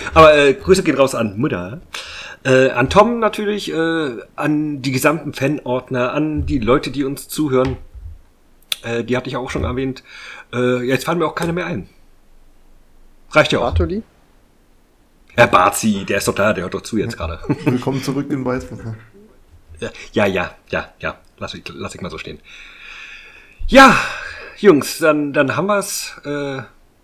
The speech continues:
Speaker 1: ich sag mal, <laughs> hinter uns gebracht. Äh, war eine interessante Folge.
Speaker 2: Ja, hat
Speaker 1: War
Speaker 2: Spaß
Speaker 1: auch
Speaker 2: gemacht.
Speaker 1: ein, ja, war diesmal auch eine etwas längere Folge. Äh,
Speaker 3: Man muss ja nicht am Stück hören, aber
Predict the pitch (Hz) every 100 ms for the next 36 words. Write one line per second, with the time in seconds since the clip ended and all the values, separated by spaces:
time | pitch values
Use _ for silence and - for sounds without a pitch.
0 | _ _ - - - 101 85 - 135 160
1 | - 147 110 - 110 - 143 - - -
2 | - - - - 143 143 117 120 175 196
3 | 170 - 180 139 - 170 247 - _ _
4 | _ _ _ _ _ _ - 147 117 -
5 | 131 151 156 135 127 120 - _ - 131
6 | 156 143 156 160 123 127 131 123 - 127
7 | 127 156 113 - 127 151 214 - - -
8 | - - - - - - _ - 127 123
9 | 117 110 113 120 127 127 120 117 110 -
10 | 127 127 113 113 113 104 107